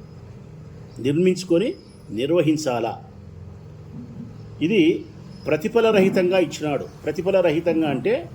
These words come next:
అవతలలో దగ్గర నుంచి రాగిన యాభై పైసా సొమ్ము కానీ, ఎటువంటి లాభాన్ని కానీ తీసుకోకుండా దానం ఇచ్చినాడు.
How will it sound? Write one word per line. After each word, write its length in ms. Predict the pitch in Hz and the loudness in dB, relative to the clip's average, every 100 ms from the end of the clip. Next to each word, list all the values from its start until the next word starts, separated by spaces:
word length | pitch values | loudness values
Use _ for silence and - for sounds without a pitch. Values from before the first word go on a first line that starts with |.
| - - - - - - | -16 -16 -16 -16 -12 0
అవతలలో 540 | 156 180 196 196 180 | 2 2 4 6 8
దగ్గర 380 | 170 160 147 147 | 6 4 2 2
నుంచి 420 | 147 147 240 330 - - - | 0 -2 -4 -6 -10 -18 -6
రాగిన 320 | 127 160 165 | 0 2 2
యాభై 360 | 160 151 143 139 | 2 2 2 0
పైసా 240 | 131 135 | -2 -2
సొమ్ము 340 | 120 139 143 160 | -4 -4 -2 0
కానీ, 280 | 156 151 190 | 0 0 0
ఎటువంటి 380 | 151 151 147 | 0 0 0
లాభాన్ని 460 | 127 127 135 156 151 | 0 2 2 2 2
కానీ 280 | 143 139 131 | 0 -2 -4
తీసుకోకుండా 920 | - 123 - 143 131 127 139 233 - - - - - | -6 -10 -4 -2 -2 -2 -2 -2 -2 -12 -20 -18 -14
దానం 260 | 101 143 196 | -8 -2 0
ఇచ్చినాడు. 440 | 170 - 156 127 | -2 -2 -4 -4